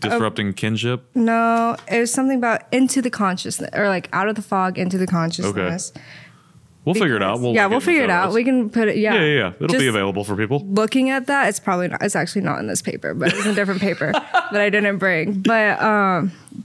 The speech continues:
Speaker 1: just even seeing that for myself while I was doing the research, I was like, "Whoa." And I sent it to all my siblings. I was like, "You guys need to look at this," but some of them weren't ready to see, see that
Speaker 2: Sure.
Speaker 1: yet. Yeah. But, um, just that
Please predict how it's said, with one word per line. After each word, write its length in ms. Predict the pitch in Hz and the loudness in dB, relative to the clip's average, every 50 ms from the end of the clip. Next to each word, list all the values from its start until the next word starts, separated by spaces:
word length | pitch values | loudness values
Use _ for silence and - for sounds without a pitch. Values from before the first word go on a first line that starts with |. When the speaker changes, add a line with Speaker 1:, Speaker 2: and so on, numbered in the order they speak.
| - - - | -18 -10 -4
Speaker 1:
just 400 | - 240 233 - - - - - - - | -2 0 0 2 0 0 -2 -4 -6 -2
even 300 | 247 233 208 220 240 220 | 0 0 2 2 2 0
seeing 340 | - - 208 190 185 190 202 | 2 2 2 2 2 2 2
that 220 | 202 208 208 - | 2 2 0 0
for 80 | - 208 | 0 0
myself 640 | 196 180 175 170 - - 180 175 175 175 196 202 202 | 0 0 0 0 0 0 0 0 0 0 -2 -2 -2
while 140 | 180 180 175 | -2 0 0
I 40 | |
was 120 | 175 175 170 | -2 -2 -2
doing 160 | 185 180 180 | 0 0 0
the 80 | 180 165 | 0 0
research, 420 | 165 165 165 - 190 185 185 - | 0 -2 -2 -2 -2 -2 -2 -2
I 80 | 180 170 | -2 -2
was 140 | 170 165 | -2 -2
like, 280 | 170 165 160 165 - - _ - - - - - - - - - - - - - _ _ | -2 -2 -4 -4 -8 -14 _ -20 -20 -20 -20 -20 -20 -20 -20 -20 -20 -20 -20 -20 _ _
"Whoa." 360 | - 180 165 170 - - - - | -4 -2 0 0 0 0 -2 -2
And 120 | - 190 185 | -2 0 0
I 40 | 180 | 0
sent 180 | 175 214 196 | 0 0 0
it 60 | 196 190 | 0 0
to 80 | 208 | 0
all 140 | 160 175 190 | 2 2 2
my 140 | 202 214 214 | 2 2 0
siblings. 460 | 202 - 196 170 165 160 160 170 170 | 0 0 -2 0 0 0 -2 0 0
I 60 | 185 | -2
was 140 | 185 170 170 | -2 0 -2
like, 100 | 180 175 | -2 0
"You 80 | 175 180 | 0 0
guys 180 | 175 170 170 | 0 0 0
need 60 | 170 160 | -2 -2
to 80 | 156 - | -2 -2
look 120 | - 160 | -2 -2
at 80 | - - | -4 -2
this," 160 | 76 170 - | -4 -4 -2
but 340 | - 165 135 78 - - - - 202 | -2 -2 -2 -2 -4 -8 -10 -8 -6
some 180 | - - 202 190 | -4 -2 -2 -2
of 60 | 185 | 0
them 180 | 170 156 139 110 | -2 -2 -2 -2
weren't 180 | 110 113 - | -2 -4 -2
ready 480 | - - 110 110 131 208 233 226 226 226 - - | -2 -2 -2 0 0 0 -2 -2 -4 -8 -12 -14
to 140 | - - | -10 -6
see, 260 | - - - - - 233 | -4 -4 -4 -6 -8 -10
see 200 | - - 226 220 | -6 -4 -2 -2
that 180 | 226 233 233 | -2 -2 -2
Speaker 2:
Sure. 80 | - - | -2 -2
Speaker 1:
yet. 260 | - 220 - - - | -2 -2 -4 -4 -4
Yeah. 260 | - 190 135 71 - - - - - - - - - - - - - | -2 -2 0 -2 -4 -6 -10 -16 -18 -16 -16 -16 -16 -18 -20 -10 -2
But, 320 | - 220 208 196 185 117 - | 0 2 4 4 2 2 2
um, 440 | 180 185 180 175 165 156 170 185 175 - - - _ _ _ _ _ - - - - - - - - - | 0 0 2 2 0 0 -2 -4 -6 -8 -14 -20 _ _ _ _ _ -20 -20 -20 -20 -20 -20 -20 -18 -10
just 480 | - - 214 202 190 - - - _ - | -4 -2 0 0 0 -2 -4 -8 _ -2
that 360 | 208 190 185 185 185 - - | 0 0 2 2 0 -2 -4